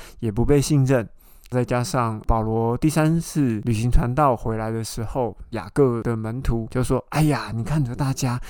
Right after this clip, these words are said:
这边的信徒啊，全部都是为了摩西的律法而热心。”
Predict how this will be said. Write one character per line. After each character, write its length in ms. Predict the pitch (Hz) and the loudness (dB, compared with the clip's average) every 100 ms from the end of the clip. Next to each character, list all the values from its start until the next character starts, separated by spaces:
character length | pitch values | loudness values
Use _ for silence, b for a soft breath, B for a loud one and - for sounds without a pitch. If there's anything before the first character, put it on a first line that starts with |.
| B | B
这 120 | - | 0
边 140 | 156 156 | 4 4
的 80 | 131 | 2
信 260 | - 160 | 2 2
徒 220 | 123 113 | 0 -2
啊， 160 | 107 104 B B - | -4 -6 B B -2
全 220 | - 147 | 4 6
部 160 | 180 | 6
都 140 | 180 170 | 4 2
是 120 | 170 | 2
为 260 | 165 170 151 | 2 2 4
了 160 | 123 113 | 2 2
摩 200 | 123 156 | 4 6
西 240 | - 196 | 4 4
的 100 | 160 | 4
律 180 | 139 180 | 4 0
法 200 | 123 104 | 0 -2
而 160 | 104 113 | 0 -2
热 200 | 131 117 | -2 -2
心。” 300 | - 113 | -4 -6